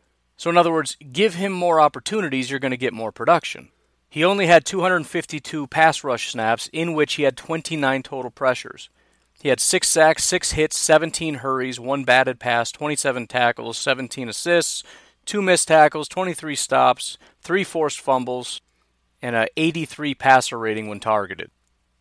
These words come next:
So, I don't know. We'll see. You know, in, in a league that is obsessed with, um, sack numbers, you know, the fact that he was an undrafted free agent in twenty fourteen, a lot of this stuff is probably not gonna bode very well,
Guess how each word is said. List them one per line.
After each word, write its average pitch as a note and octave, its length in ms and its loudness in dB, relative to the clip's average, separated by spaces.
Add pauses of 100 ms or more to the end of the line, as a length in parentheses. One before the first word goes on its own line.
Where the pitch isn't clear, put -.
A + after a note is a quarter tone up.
(160)
So, G2 260 -10 (120)
I B2 100 2
don't A#2+ 100 0
know. F#2 140 -8 (100)
We'll D3+ 140 -6
see. G2+ 320 -6 (380)
You - 80 -16
know, G2 100 -12
in, G#2+ 340 -10
in A2+ 240 -8
a G#2+ 240 -4
league B2+ 320 -8
that B2 100 4
is A2 140 0
obsessed - 520 0
with, - 380 -10 (480)
um, G2+ 460 -6 (560)
sack C#3+ 360 2
numbers, B2+ 600 -4
you B2 80 -12
know, G#2+ 260 -6
the G#2 100 -14
fact G#2+ 300 0
that A2 100 -4
he A2 80 -8
was G#2+ 140 -12
an G#2 60 -8
undrafted A2+ 500 0
free A#2 220 -6
agent A#2 240 -2
in A2 60 -14
twenty A2 240 -10
fourteen, C3+ 640 -6
a A#2 60 2
lot D#3+ 180 8
of D#3 60 0
this C3 120 -2
stuff C3+ 180 0
is A#2 80 -14
probably B2 280 0
not A#2 200 -2
gonna A2 140 -8
bode C#3 300 -2
very G#2 220 -4
well, G2+ 280 -2